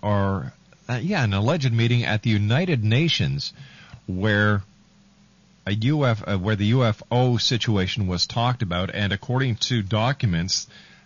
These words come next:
uh, there was supposed to be the date of twenty thirteen that was given as the time when extraterrestrials would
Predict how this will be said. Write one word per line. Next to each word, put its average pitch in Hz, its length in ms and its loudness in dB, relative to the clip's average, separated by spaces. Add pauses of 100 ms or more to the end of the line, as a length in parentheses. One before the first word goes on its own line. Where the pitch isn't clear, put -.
(180)
uh, 92 500 -4
there 101 200 -2
was 98 180 -4
supposed - 440 -4
to - 80 -8
be 117 220 2
the 98 160 -2
date 113 220 0
of 95 100 -4
twenty 135 280 0
thirteen 110 760 -2 (360)
that 113 180 -2
was 101 180 -2
given 120 380 0
as 107 560 -2
the 101 120 -4
time 131 440 0
when 117 260 0
extraterrestrials 127 1080 -2
would 98 200 -4